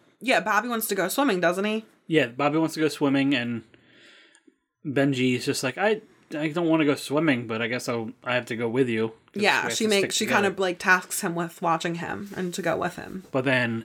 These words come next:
Speaker 2: Benji gets distracted by a couple counselors that are about to have sex, and then you hear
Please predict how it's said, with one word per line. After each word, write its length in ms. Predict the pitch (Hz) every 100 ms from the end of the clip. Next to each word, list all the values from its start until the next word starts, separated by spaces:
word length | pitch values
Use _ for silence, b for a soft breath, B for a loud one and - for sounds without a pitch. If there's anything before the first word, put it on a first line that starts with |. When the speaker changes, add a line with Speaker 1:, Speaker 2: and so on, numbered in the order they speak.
| -
Speaker 2:
Benji 580 | 160 180 175 139 151 165 - 139
gets 380 | 147 143 -
distracted 680 | 131 131 - 147 131 147 139
by 480 | 127 123 120 117 120
a 120 | 113 107
couple 240 | 127 113
counselors 640 | - 120 - 123 117 110
that 140 | 120 113
are 40 |
about 200 | 110 110
to 80 | 113
have 180 | 110 -
sex, 500 | 131 151 - - - b b b b b b b _ -
and 440 | 143 135 127 123
then 160 | 127 131
you 120 | 123
hear 460 | 131 135 135 123